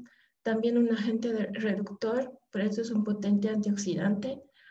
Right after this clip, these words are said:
Ayuda a la formación ósea y a la cicatrización de heridas y, eh, es, eh, necesario para la formación de L-carnitina, la cual, eh, ayuda a la conversión de colesterol en sales biliares, que es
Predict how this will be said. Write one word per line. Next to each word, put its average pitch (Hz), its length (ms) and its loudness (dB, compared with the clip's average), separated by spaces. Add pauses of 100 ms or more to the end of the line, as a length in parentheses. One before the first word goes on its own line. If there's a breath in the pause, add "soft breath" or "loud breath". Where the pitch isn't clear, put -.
(100)
Ayuda 254 320 4
a 262 60 2
la 240 120 2
formación 220 580 -4
ósea 254 480 2
y 240 120 0
a 214 80 -2
la 214 120 0
cicatrización 202 960 2
de 208 80 0
heridas 240 640 -2 (400 soft breath)
y, 277 460 -2
eh, 220 440 2
es, 247 300 -4
eh, 220 280 -6
necesario 240 600 2
para 214 180 -2
la 208 140 0
formación 208 520 2
de 214 140 0
L-carnitina, 214 920 0 (500 soft breath)
la 220 220 -2
cual, 240 320 2
eh, 220 500 -2
ayuda 226 380 0
a 240 40 2
la 233 140 0
conversión 214 400 -2
de 208 140 0
colesterol 220 560 -2
en 214 140 2
sales 196 340 0
biliares, 220 680 -2
que 208 280 -2
es 214 220 -6